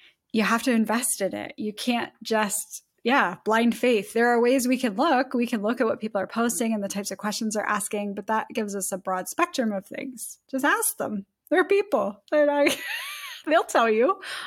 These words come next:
I, I mean, yes, you're not gonna get everybody's response, but the people that are gonna show up are absolutely gonna tell you what they want and what they <laughs> don't want. It's a hard lesson to learn. <laughs>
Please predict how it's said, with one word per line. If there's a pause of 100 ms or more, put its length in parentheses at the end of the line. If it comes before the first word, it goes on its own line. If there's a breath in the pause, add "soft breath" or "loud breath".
(140 loud breath)
I, (100)
I
mean, (200)
yes,
you're
not
gonna
get
everybody's
response,
but (380 loud breath)
the
people
that
are
gonna
show
up
are
absolutely
gonna
tell
you
what
they
want
and
what
they
<laughs>
don't
want. (120)
It's
a (240 loud breath)
hard
lesson
to
learn.
<laughs>